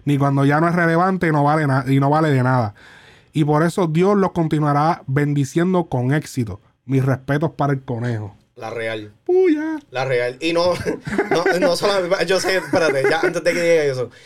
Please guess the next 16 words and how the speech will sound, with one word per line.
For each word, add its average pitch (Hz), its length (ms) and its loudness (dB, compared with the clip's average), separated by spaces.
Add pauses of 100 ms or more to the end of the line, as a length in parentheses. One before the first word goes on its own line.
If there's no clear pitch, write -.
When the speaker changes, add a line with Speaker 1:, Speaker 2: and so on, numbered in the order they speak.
(180)
Speaker 2:
Y 175 100 -2
no 175 100 0
solamente 202 460 0
con 190 140 -2
los 170 120 0
artistas 156 380 -4
de 165 80 2
reggaetón, 143 420 -2
sino 131 240 -6
también 131 280 -6
con 165 120 -2
los 165 120 0
otros 156 260 -2
artistas 156 640 -4
que 143 120 -8
son, 127 180 -6